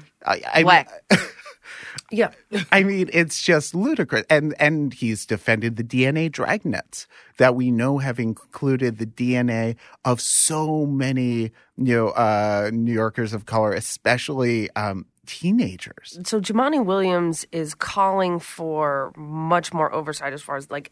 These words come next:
Speaker 3: asking for the information of data points of all of the footage that they get. So we're talking about how many times a camera messes up, when the audio drops out, how many times a camera is pointed incorrectly.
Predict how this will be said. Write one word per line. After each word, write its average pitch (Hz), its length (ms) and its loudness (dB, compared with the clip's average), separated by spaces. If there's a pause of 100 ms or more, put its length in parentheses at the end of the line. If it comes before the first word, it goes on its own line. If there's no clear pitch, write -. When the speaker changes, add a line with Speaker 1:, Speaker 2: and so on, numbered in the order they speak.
(100)
Speaker 3:
asking 180 380 2
for 175 200 -6
the 180 80 -6
information 165 480 -8
of 151 160 -14
data 151 300 -2
points 147 400 -10
of 147 340 -2 (140)
all 165 240 2
of 147 100 -8
the 143 80 -12
footage 135 400 -10
that - 80 -20
they 143 140 -8
get. 147 280 -2
So - 140 -12
we're 147 120 -10
talking 143 280 -8
about 131 320 -2 (320)
how 185 220 2
many 175 240 -4
times 165 340 -2
a 165 60 -6
camera 156 560 -2 (720)
messes 185 460 2
up, 147 300 2
when 160 420 -4
the - 100 0
audio 208 380 6
drops 151 440 -8
out, 135 320 -2 (220)
how 190 140 4
many 190 160 2
times 185 320 0
a 180 60 -4
camera 175 340 2
is 165 100 -2
pointed 175 500 -2
incorrectly. 180 760 -4